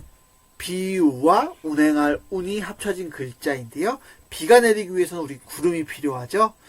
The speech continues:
구름이 있어야 함을 뜻한다 하여 구름 운이 되었다고 합니다. 오를 등, 뜻과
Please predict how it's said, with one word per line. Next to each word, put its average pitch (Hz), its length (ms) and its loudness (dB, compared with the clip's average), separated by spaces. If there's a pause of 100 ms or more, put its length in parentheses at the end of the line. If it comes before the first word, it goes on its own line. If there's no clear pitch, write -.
(240)
구름이 190 380 -2
있어야 160 460 0
함을 147 200 -8
뜻한다 139 540 -12
하여 185 400 -2 (160)
구름 160 400 -2 (100)
운이 151 300 -8
되었다고 139 640 -6
합니다. 233 480 -12 (2500)
오를 175 520 8
등, 269 280 6 (2000)
뜻과 254 680 2